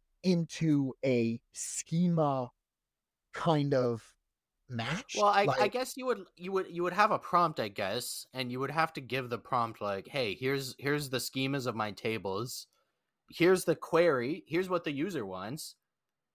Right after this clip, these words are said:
Speaker 2: Give me a mongo D B query that queries those tables and, and gives the user what they want," you know? And I, uh, I mean, people are, are doing this, right, with those, like, data analytics chatbots.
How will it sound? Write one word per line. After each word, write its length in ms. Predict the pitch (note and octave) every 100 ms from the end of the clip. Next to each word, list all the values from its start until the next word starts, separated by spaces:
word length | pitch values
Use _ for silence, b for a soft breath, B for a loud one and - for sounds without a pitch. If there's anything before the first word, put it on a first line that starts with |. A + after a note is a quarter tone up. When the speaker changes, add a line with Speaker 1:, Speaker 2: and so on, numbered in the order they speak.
| -
Speaker 2:
Give 200 | B2 F3+
me 140 | F#3 E3+
a 100 | C#3
mongo 480 | C3 D3+ D3+ D3+
D 160 | A#2+ B2
B 220 | A2 A#2+
query 500 | A2+ - A2 F#2+ G#2
that 240 | D3 A2 G2+
queries 360 | D3 C3+ A#2+
those 340 | A#2 A#2+ B2+ -
tables 520 | A#2 G2+ B2+ G3 G3 C#3+ D3
and, 300 | D#3+ D3 C3+
and 220 | C3 C3+
gives 200 | A#2+ C3
the 100 | C3
user 300 | B2 C3+ D3
what 160 | D3 D3+
they 100 | F3
want," 360 | F3+ G#2 - - b b b b -
you 120 | A#2
know? 300 | A#2 A2 E3 - _ _ _ _ -
And 400 | C#3 C#3+ D3+ D3
I, 200 | D#3 F#3 -
uh, 160 | C#3+
I 40 | - -
mean, 200 | D3+ A#2+
people 280 | F#3+ A3+
are, 240 | F#3 D#3+ C#3+
are 100 | D#3
doing 340 | D3 C#3 B3+ B2+
this, 200 | F2+ -
right, 160 | B2
with 140 | B2+ B2+
those, 240 | B2 A2
like, 240 | B2 B2 G#2+
data 240 | C3 C#3
analytics 580 | A#2+ A#2 A2+ C3+ C3 -
chatbots. 680 | - C3+ - F#2 G2 -